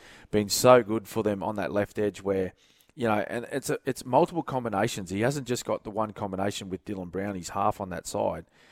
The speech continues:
Like, he runs short balls off Junior Bolo, off, uh, Regan Campbell-Gillard. He runs short balls off, uh, Clint Gutherson as well. So there's a real mix there for them on that left-hand side where he runs in between, that space in between the half and the back rower.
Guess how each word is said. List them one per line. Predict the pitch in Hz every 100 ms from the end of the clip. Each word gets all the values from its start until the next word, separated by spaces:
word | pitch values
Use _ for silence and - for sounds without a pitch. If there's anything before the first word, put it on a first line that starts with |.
| - - -
Like, | 110
he | 117 156
runs | 143 113
short | - 110 113
balls | 110 104 95
off | 92
Junior | - 101 95
Bolo, | - 104 110 110 107 107
off, | - 92 - - -
uh, | 87
Regan | 98 98 95
Campbell-Gillard. | - 95 85 - 104 101 101 98
He | 95
runs | 90 98 95
short | - 98
balls | 92 90 90 87
off, | 87 - _ _ _ _ -
uh, | 87 85 87 -
Clint | 104 87
Gutherson | 107 104 113 107 117 101
as | 90
well. | 95 101 123 - - - - -
So | 123 110
there's | 117
a | 117
real | 120 160 123
mix | 98 123 -
there | 120 107
for | - 110
them | 101
on | 98 98
that | 92
left-hand | 104 101 - 95 87
side | - 104 98
where | 98 95 87
he | 104 95
runs | 87 113 110
in | - 127
between, | 123 - 113
that | 98 104
space | - - 151 -
in | 139
between | 123 - 117
the | 101
half | - 117 117
and | 110
the | 98
back | 107 101
rower. | 101 110 175